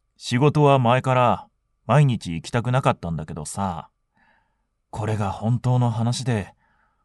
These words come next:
病気のせいで、もう何もかもやる気がなくなっちゃって、「あー、もう無理だわー」って、「生きてることすらやる気ないわー」ってさ、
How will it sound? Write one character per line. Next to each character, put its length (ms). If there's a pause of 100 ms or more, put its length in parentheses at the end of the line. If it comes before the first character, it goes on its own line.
(180)
病 300
気 140
の 160
せ 300
い 40
で、 340 (600)
も 460
う 40
何 220
も 140
か 140
も 300
や 120
る 100
気 160
が 120
な 120
く 80
な 120
っ 40
ち 140
ゃ 40
っ 20
て、 460 (1120)
「あ 680
ー、 20
も 220
う 20
無 100
理 80
だ 140
わ 500
ー」 0
っ 60 (200)
て、 320 (800)
「生 120
き 100
て 100
る 80
こ 120
と 100
す 100
ら 140
や 100
る 80
気 100
な 140
い 60
わ 500
ー」 0
っ 60 (220)
て 120
さ、 400